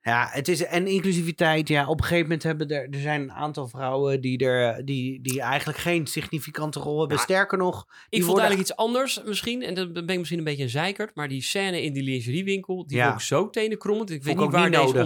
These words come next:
Speaker 2: onder hoort, misschien
Speaker 1: Nee.
Speaker 2: onder verhaal. Maar hij gaat dus een lingeriewinkel
Speaker 1: Ja.
Speaker 2: in. Daar zijn vrouwen, die lopen daar dus in linge-, de, de verkoopsters lopen in lingerie rond. En dan kan je eigenlijk een beetje zo kijken van, nou, en toen dacht ik,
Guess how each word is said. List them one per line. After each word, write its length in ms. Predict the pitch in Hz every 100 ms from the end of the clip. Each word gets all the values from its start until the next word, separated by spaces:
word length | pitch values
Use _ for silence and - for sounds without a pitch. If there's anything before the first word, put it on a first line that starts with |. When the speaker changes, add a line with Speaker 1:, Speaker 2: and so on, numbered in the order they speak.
| 147
Speaker 2:
onder 120 | 123 143
hoort, 280 | 208 330
misschien 240 | - 123 147 190
Speaker 1:
Nee. 60 |
Speaker 2:
onder 200 | 170 143
verhaal. 440 | 120 117 156 220 - - - -
Maar 120 | 139 135
hij 160 | 175
gaat 220 | 151 175
dus 200 | 143 135
een 100 | 147 131
lingeriewinkel 760 | 127 110 120 190 226 233 226
Speaker 1:
Ja. 60 | 233
Speaker 2:
in. 260 | 226 302 - _ _ _
Daar 380 | 143 151 156
zijn 420 | 151 165 156 139 123
vrouwen, 680 | 135 160 190 202 202 202 147
die 100 | 147
lopen 240 | 165 175
daar 180 | 160 151
dus 160 | 143 139
in 140 | 151
linge-, 400 | 139 131 147 131
de, 180 | 135 139
de 120 | 127
verkoopsters 600 | 117 156 190 180 170 170
lopen 340 | 123 151 160 160
in 40 |
lingerie 400 | 147 143 135 135
rond. 300 | 131 107 85
En 60 | -
dan 100 | 117
kan 80 | 120
je 60 |
eigenlijk 200 | 110 117 120
een 60 | 117
beetje 220 | 110 117
zo 60 | 113
kijken 320 | - 120 117
van, 80 | 120
nou, 120 | 123 _ - -
en 100 | -
toen 120 | - 180
dacht 140 |
ik, 60 | -